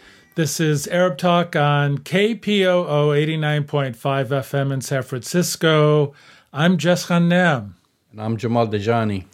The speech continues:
Speaker 1: Jamal, happy twenty twenty-two. Welcome back. Uh, we're gonna be hearing about your Omicron update from your travels, uh, overseas. We'll be talking about that.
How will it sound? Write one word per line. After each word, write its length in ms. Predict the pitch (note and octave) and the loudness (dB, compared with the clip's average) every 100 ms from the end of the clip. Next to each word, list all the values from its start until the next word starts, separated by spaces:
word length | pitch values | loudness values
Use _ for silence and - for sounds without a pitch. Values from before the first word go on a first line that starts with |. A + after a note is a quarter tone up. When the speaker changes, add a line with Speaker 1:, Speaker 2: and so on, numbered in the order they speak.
| - - _ _ _ | -20 -20 _ _ _
Speaker 1:
Jamal, 520 | - D3 D3 D3+ D#3+ C3+ | -2 2 2 2 2 0
happy 560 | D#3+ D#3+ F3+ F3 D#3 - | -2 0 0 0 -2 -8
twenty 360 | - D#3+ D#3+ | -4 -2 -2
twenty-two. 960 | D3+ - D3 C#3 A#2+ - F3 E3+ E3 D3 _ - - _ _ _ _ _ | -4 -4 -2 -2 -4 0 2 4 2 -4 _ -20 -20 _ _ _ _ _
Welcome 520 | C3+ D#3+ F#3 F#3 F3+ | -6 -2 -2 0 0
back. 580 | E3 D#3+ E3 E3+ - - | 2 2 0 -2 -8 -4
Uh, 260 | D#3 D3 D3 | 0 2 2
we're 180 | D#3 | 0
gonna 180 | D3+ E3 | -2 -2
be 160 | D3+ D3+ | -2 -4
hearing 400 | D3+ D#3+ E3 D#3+ | 0 0 0 -2
about 500 | D3+ D3+ D3 D3 - | 0 2 2 0 -2
your 420 | D3 D3 C#3+ D3 C#3 | 2 2 2 0 -2
Omicron 840 | E3 F#3+ F#3+ - D#3 D3+ D3+ C#3+ - | 0 0 -2 -2 -2 0 -2 -4 -6
update 520 | D#3 D#3 - D3+ D3 | -6 -4 0 0 0
from 220 | D3 D3 C#3+ | -2 -2 2
your 160 | C#3 | 0
travels, 800 | C#3 - D3 C#3+ D#3+ D#3+ D3 - | 0 0 2 2 0 -2 -4 -2
uh, 320 | D3+ C#3 C#3 | 2 2 0
overseas. 880 | C#3+ C#3+ C3 - D#3 D3 D#3 F3 - | 0 -2 -2 -4 0 0 0 -2 -2
We'll 100 | D3+ | -2
be 140 | C#3+ | 0
talking 420 | C#3 D3+ C#3+ D#3 D3 | 0 0 0 0 -2
about 380 | B2+ C#3+ C#3+ | 2 2 2
that. 380 | D3+ D3 E3 - | 2 2 0 -6